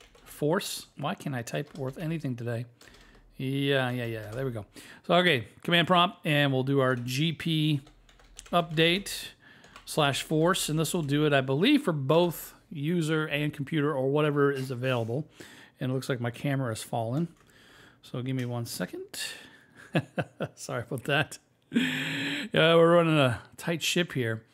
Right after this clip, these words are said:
<laughs> Let me go ahead and center that a little properly there. All right. The hacking is just making my, my, uh, camera go, go bonkers. All right, so it looks like we did update our policy, so we're good there.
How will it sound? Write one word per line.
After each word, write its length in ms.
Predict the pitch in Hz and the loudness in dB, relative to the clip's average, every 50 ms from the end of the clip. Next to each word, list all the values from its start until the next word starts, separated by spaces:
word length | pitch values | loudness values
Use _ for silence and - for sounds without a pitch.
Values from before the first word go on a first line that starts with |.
| _ _ _ _ _ | _ _ _ _ _
<laughs> 320 | - - - - - - - 190 - - - - 156 - - - | -20 -18 -14 -14 -6 -2 -2 -2 -2 -2 -2 -4 -4 -4 -4 -6
Let 120 | - 139 - - - - 247 254 254 262 247 226 208 - _ | -6 -6 -6 -8 -12 -10 -8 -6 -4 -4 -6 -6 -10 -10 _
me 160 | - 143 135 | -8 -6 -6
go 120 | 127 127 131 | -4 -4 -4
ahead 200 | 123 120 127 120 | -2 -4 -4 -6
and 160 | 120 117 110 - - _ _ _ _ _ _ _ _ _ | -6 -8 -10 -12 -18 _ _ _ _ _ _ _ _ _
center 400 | - - - - 127 117 120 117 | -16 -14 -10 -8 -8 -6 -6 -4
that 160 | 113 117 110 | -4 -4 -4
a 40 | 113 | -4
little 140 | 113 113 107 | -6 -6 -8
properly 600 | - - - 131 117 117 - 123 120 127 131 151 | -8 -6 -4 -4 -4 -4 -4 -6 -6 -4 -4 -2
there. 300 | 151 151 170 240 262 262 - _ _ - - - - - 175 170 175 - 135 - 269 - - - | 0 2 2 2 2 0 -4 _ _ -20 -20 -16 -12 -8 -8 -6 -6 -6 -8 -8 -10 -10 -4 2
All 200 | 151 156 160 160 | 4 4 6 6
right. 600 | 165 165 165 165 160 - - - - - - - - - _ _ _ _ _ _ _ _ _ _ _ _ | 6 6 6 4 2 2 0 -2 -2 -4 -6 -10 -12 -18 _ _ _ _ _ _ _ _ _ _ _ _
The 140 | - 135 127 | -2 0 0
hacking 460 | 120 127 147 165 175 170 - 165 151 | 2 4 4 2 2 2 2 2 2
is 140 | 147 143 131 | 2 2 0
just 200 | 120 131 131 120 | 0 -2 -2 0
making 320 | 135 143 147 151 147 147 143 | 2 2 2 2 2 0 0
my, 240 | 139 131 127 123 - - - - - - - - _ _ _ - | 0 0 -2 -2 -6 -10 -20 -20 -20 -20 -20 -20 _ _ _ -8
my, 300 | 131 120 113 113 117 113 | -6 -4 -2 -2 -2 -4
uh, 180 | 110 107 104 107 104 - _ _ _ _ | -4 -4 -6 -8 -10 -14 _ _ _ _
camera 360 | - - 143 156 160 143 127 | -4 -2 0 2 2 2 0
go, 280 | 120 127 120 120 120 117 120 143 214 185 147 | 0 -2 -2 -2 -2 -4 -8 -8 -8 -6 -2
go 160 | 143 147 135 | 0 0 0
bonkers. 460 | 120 123 131 139 147 139 123 113 113 | 2 2 2 2 2 0 -2 -4 0
All 100 | 135 156 | 2 2
right, 140 | 165 156 143 | 2 2 0
so 140 | - - 156 | 0 -2 0
it 40 | 147 | 0
looks 160 | 175 185 - | 0 2 2
like 120 | 233 190 | 2 2
we 160 | 170 190 175 170 | 4 4 2 4
did 240 | 151 151 180 202 | 4 4 6 6
update 320 | 226 202 180 170 175 175 175 | 6 4 2 2 4 4 4
our 100 | 180 175 | 4 2
policy, 480 | - - 147 135 127 127 - - 160 | 2 2 2 2 2 2 0 -4 -6
so 140 | 156 - 147 | -6 -6 -6
we're 80 | 131 131 | -6 -4
good 260 | 131 143 156 165 147 | -2 -2 -2 -2 0
there. 280 | 135 120 117 135 - | -2 0 0 -2 -4